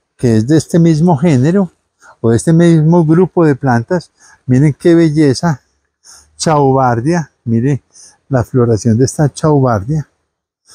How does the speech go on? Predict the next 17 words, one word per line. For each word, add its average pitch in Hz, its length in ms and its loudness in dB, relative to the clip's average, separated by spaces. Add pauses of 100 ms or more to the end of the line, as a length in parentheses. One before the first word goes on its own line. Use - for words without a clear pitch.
(400)
que 117 120 0
también 110 320 0
se 139 160 -2
da 143 200 0
perfecto 143 880 -2 (380)
en 110 200 0
clima 123 400 0
medio, 135 520 0 (380)
y 127 140 0
todo 160 460 2
esto 160 360 -2
lo 120 320 0
deberías 117 720 0
tener 120 320 -2
y 143 60 2
buscar 135 480 -2
tener 147 440 0